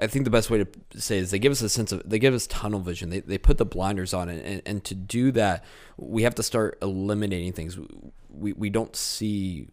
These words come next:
uh, things. We, we block them out. We, we cut them out of our life. We separate ourselves from them. And so, um,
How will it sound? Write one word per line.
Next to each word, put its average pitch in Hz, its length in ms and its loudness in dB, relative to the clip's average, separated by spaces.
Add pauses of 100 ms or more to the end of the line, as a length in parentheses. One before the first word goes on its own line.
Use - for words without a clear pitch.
(120)
uh, 73 340 -6
things. - 380 -10
We, 98 100 -6
we 98 140 -2
block 104 320 2
them 90 180 -6
out. 87 220 -6
We, 82 140 -6
we 95 180 -4
cut - 340 -4
them 98 140 -4
out 92 140 -4
of 87 80 -6
our 87 120 -4
life. 85 260 -8
We 78 80 -8
separate 95 560 0
ourselves 85 360 -8
from 98 260 -6
them. 65 220 -12 (800)
And 110 180 0
so, 95 360 2 (440)
um, 98 480 0